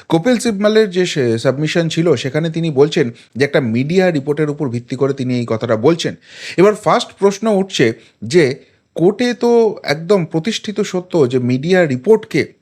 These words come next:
কোনোদিনই এভিডেন্স হিসেবে দেখা হয় না, তাহলে তার উপর বেশ করে তিনি কী করে আর্গুমেন্ট করলেন? এই জায়গাটায় তিনি একটা চরম অন্যায় করেছেন এবং সুপ্রিম কোর্টকে তিনি প্রভাবিত করার চেষ্টা করেছেন। কিন্তু তার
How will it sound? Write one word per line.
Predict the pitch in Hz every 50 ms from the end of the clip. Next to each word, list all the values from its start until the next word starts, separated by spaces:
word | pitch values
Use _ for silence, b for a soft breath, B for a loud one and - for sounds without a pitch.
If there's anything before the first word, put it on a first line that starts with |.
| _ _ -
কোনোদিনই | 147 156 180 190 190 196 208 208 208
এভিডেন্স | 143 - 135 139 160 170 190 196 180 175
হিসেবে | 175 165 185 170 160
দেখা | 143 120 110 - 139
হয় | 123 131 143 160
না, | 165 135
তাহলে | 120 123 123 131
তার | 127 - 120 120
উপর | 135 147 160 147
বেশ | 117 117 123 -
করে | - - 151 147
তিনি | 143 131 135 127
কী | - 127
করে | 117 135 139
আর্গুমেন্ট | 120 101 98 - 113 117 117 110 104
করলেন? | - 107 107 107 98 85 B B B B B B B
এই | 156 196 220
জায়গাটায় | 185 185 180 180 175 190 185 196 196
তিনি | 185 175 175 175
একটা | 165 165 175
চরম | 160 - 147 143 165 170 170
অন্যায় | 165 160 160 156 156 156
করেছেন | 156 160 151 151 - 170 160 160 160 _ _ _ _ _ _ _ _ - - -
এবং | 156 180 190 175
সুপ্রিম | - - 165 143 - 175 175 170
কোর্টকে | 165 175 170 175 175
তিনি | 165 170 165 160
প্রভাবিত | - 139 131 135 143 151 147 147
করার | - 139 131 127
চেষ্টা | - - 120 120 - 113
করেছেন। | - 123 120 113 120 110
কিন্তু | 113 147 147 160
তার | 160 156 127 117